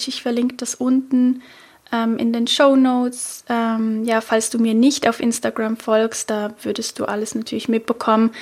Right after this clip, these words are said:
Aber ich weiß ja auch, dass Instagram ist nicht für jeder, für jeden was.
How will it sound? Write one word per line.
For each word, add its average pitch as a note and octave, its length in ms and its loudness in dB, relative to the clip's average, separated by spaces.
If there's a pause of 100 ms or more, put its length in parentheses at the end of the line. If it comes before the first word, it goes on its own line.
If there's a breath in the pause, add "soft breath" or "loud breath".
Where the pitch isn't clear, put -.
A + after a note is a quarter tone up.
(440 loud breath)
Aber G#3+ 760 2 (340)
ich - 200 -4
weiß A3 260 2
ja A3+ 120 4
auch, G#3+ 160 2
dass - 320 -4 (360)
Instagram A3+ 500 2
ist A3 160 -4 (160)
nicht A3+ 160 0
für A3 80 0
jeder, B3+ 460 2
für - 160 -2
jeden A#3+ 440 0
was. A#3 300 -2